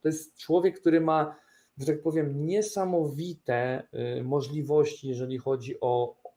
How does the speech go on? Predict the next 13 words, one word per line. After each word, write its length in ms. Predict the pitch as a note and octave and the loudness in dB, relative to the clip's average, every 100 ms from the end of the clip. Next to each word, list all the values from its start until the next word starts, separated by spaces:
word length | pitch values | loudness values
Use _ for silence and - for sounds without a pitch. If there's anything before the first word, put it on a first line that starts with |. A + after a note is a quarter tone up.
| _ _ | _ _
o, 160 | - - | -12 -6
o 100 | C3+ | -6
poszczególne 720 | C#3 - D3+ C#3+ E3 D#3 C#3 | -6 0 0 4 4 2 -2
osoby, 540 | B2 - A#2 A2 C3+ - _ _ _ _ _ - | -6 -4 -6 -4 -6 -6 _ _ _ _ _ -10
ale 220 | A#2 B2+ | -2 0
robi 260 | C#3 C#3 | 0 -2
największy 600 | D3 C#3 C3 D#3 D#3+ - | -4 -4 -2 -4 -4 -6
błąd 280 | C3+ C3+ C#3+ | -6 -4 -6
w 40 | C#3+ | -8
swoim 340 | - C#3 C3+ | -8 -8 -6
życiu, 340 | B2 A#2 - | -8 -12 -10
wiesz 220 | C3+ C3 - | -8 -8 -10
jaki? 300 | B2+ - | -12 -14